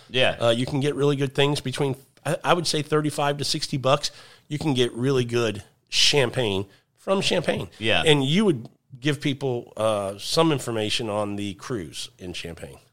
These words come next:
Speaker 1: Uh, yeah, uh, they don't really matter, <laughs> but I
Speaker 2: We
Speaker 1: mean,
Speaker 2: learned that too.
Speaker 1: you know, that, that, it, Grand Cru and, you know,
Speaker 2: First
Speaker 1: it,
Speaker 2: Cru
Speaker 1: it,
Speaker 2: and
Speaker 1: fr-, it,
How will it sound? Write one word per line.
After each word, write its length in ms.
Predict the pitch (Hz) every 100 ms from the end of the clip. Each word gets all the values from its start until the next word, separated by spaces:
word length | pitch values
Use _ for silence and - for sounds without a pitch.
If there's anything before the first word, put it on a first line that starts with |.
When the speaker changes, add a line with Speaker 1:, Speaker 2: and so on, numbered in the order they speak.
| _ -
Speaker 1:
Uh, 560 | 120 117 113 110 98 -
yeah, 480 | 107 131 98 87 -
uh, 200 | 104 95 - -
they 140 | 120
don't 160 | 127 117
really 180 | 110
matter, 460 | 90 82 90 107 107 - -
<laughs> 160 | 156
but 280 | 117 117 104 127 107 101
I 140 | 120
Speaker 2:
We 60 | 180
Speaker 1:
mean, 60 | 196
Speaker 2:
learned 220 | 190 175
that 220 | 156 139
too. 120 | 143 135
Speaker 1:
you 100 | 131
know, 300 | 120 117 117
that, 160 | 131
that, 380 | 135 113 113 117 - - 147
it, 160 | 156 135 110
Grand 480 | 131 151 147 143 -
Cru 500 | 139 135 131 127 117
and, 340 | 107 110 101
you 100 | 107
know, 200 | 101 95
Speaker 2:
First 260 | 151 147 -
Speaker 1:
it, 60 | 123
Speaker 2:
Cru 100 | 156
Speaker 1:
it, 200 | 151 127 135
Speaker 2:
and 100 | 123
Speaker 1:
fr-, 40 | 127
it, 540 | 123 95 120 - -